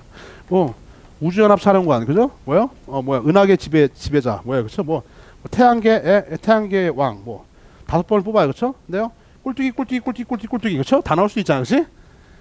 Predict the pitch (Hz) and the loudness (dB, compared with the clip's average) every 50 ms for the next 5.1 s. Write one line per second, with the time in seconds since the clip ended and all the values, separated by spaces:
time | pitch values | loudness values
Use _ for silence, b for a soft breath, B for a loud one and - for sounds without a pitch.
0 | b b - 190 214 - - - 185 185 151 185 175 214 202 - - 175 170 233 | b b 0 0 0 0 0 -2 -4 2 2 2 2 2 -2 -2 -4 -2 0 0
1 | 262 254 247 294 247 190 208 214 202 214 170 139 - 190 185 180 175 185 190 175 | -2 -2 -2 -2 0 2 2 2 4 2 0 0 -2 -4 -2 0 2 2 2 0
2 | 202 190 185 175 156 - 151 151 165 175 - b b b b b b - 294 269 | -2 -4 -4 -4 -2 -2 -2 -2 -2 -4 -10 b b b b b b -8 -8 -6
3 | - 285 262 262 - - 175 - 240 240 233 214 - 214 180 - 151 139 143 139 | -6 0 0 0 0 0 0 2 2 2 2 0 0 -2 0 0 2 2 0 0
4 | - 214 254 311 - - _ _ _ _ - _ _ _ _ _ - 117 113 104 | 2 2 0 0 0 -6 _ _ _ _ -20 _ _ _ _ _ -16 -16 -14 -14
5 | 101 98 | -16 -18